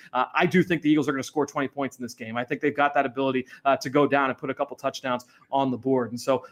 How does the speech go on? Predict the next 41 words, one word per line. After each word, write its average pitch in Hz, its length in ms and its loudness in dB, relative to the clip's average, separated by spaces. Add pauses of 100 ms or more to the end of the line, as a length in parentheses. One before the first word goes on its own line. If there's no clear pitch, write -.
(100)
ultimately, 180 380 4
I 151 100 6
do 165 160 4
think 170 200 -2
the 147 80 2
Eagles 151 240 2
win 165 220 4
this 185 140 2
football 185 380 4
game. 185 260 2 (160)
I 147 100 2
don't 151 320 2
think 175 140 2
it's 180 100 0
gonna 180 160 2
be 156 120 0
easy. 196 340 2
I 151 60 4
don't 160 260 2
think 165 120 0
Eagles 170 220 0
fans 170 240 0
are 156 100 2
always 165 220 8
gonna 170 160 2
feel 170 220 2
comfortable. 208 580 2 (180)
Um, 151 240 4
but 156 120 2
let's 175 200 2
say, 185 300 4 (180)
uh, 151 260 6
a 151 60 6
twenty-seven 190 720 2
to 170 120 2
seventeen 170 560 0
win 147 160 0
here 123 180 -4
for 131 180 -6
the 120 80 -4
Eagles. - 420 -10